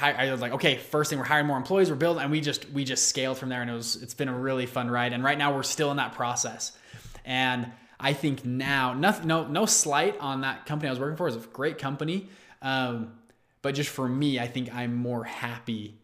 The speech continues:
in my job right now. And maybe I work more hours, maybe it's a little bit harder, but I am more happy now because of that. I love Jim Rohn's quote. He says, "There's two regrets of life."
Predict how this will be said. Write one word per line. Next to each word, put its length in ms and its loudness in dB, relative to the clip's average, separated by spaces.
in 160 -2
my 180 0
job 320 -2
right 160 -2
now. 160 2
And 80 2
maybe 220 2
I 80 2
work 260 2
more 140 2
hours, 320 2
maybe 180 2
it's 120 0
a 40 -4
little 120 0
bit 100 -2
harder, 340 0
but 220 -4
I 100 -2
am 220 -2
more 220 -2
happy 460 -6
now 500 -4
because 280 -4
of 60 -4
that. 120 2
I 60 0
love 260 4
Jim 240 2
Rohn's 240 2
quote. 440 4
He 100 4
says, 280 4
"There's 160 0
two 360 6
regrets 460 6
of 100 4
life." 540 0